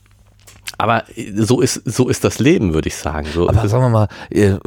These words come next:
Speaker 2: aus so einer juristischen Perspektive betrachtet, wenn da eine Handvoll Jugendlicher sich zu einem, vor einer WhatsApp-Gruppe zusammenschalten,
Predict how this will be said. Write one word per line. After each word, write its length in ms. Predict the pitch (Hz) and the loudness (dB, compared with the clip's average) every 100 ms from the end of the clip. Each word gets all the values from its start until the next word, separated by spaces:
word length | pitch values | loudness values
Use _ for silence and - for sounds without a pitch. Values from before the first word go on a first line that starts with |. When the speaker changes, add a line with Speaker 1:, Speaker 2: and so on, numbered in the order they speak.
| - 107 | -4 -2
Speaker 2:
aus 160 | 90 | 0
so 60 | 113 | 2
einer 100 | 98 | 4
juristischen 680 | 92 92 90 - 156 165 160 | 4 4 4 2 0 0 -2
Perspektive 580 | 170 - 151 - 151 | -2 0 -2 0 0
betrachtet, 500 | 131 127 110 117 110 | 2 0 0 0 2
wenn 240 | 98 107 101 | 2 0 2
da 300 | 101 101 101 | 4 4 4
eine 360 | 85 90 85 85 | 2 2 4 2
Handvoll 440 | 110 120 - 104 | 2 0 2 2
Jugendlicher 720 | 92 113 156 139 123 135 113 | 4 2 2 0 0 2 2
sich 260 | 101 117 - | 2 0 0
zu 280 | - 107 - | -2 -2 2
einem, 380 | 90 87 87 85 | 2 4 2 -2
vor 160 | - - | -2 0
einer 180 | 82 76 | 2 2
WhatsApp-Gruppe 680 | 110 - 135 - - - 160 | 0 -2 -6 -4 -4 -2 0
zusammenschalten, 1000 | 147 123 127 160 - - 131 156 180 | 2 2 2 0 0 2 2 0 -6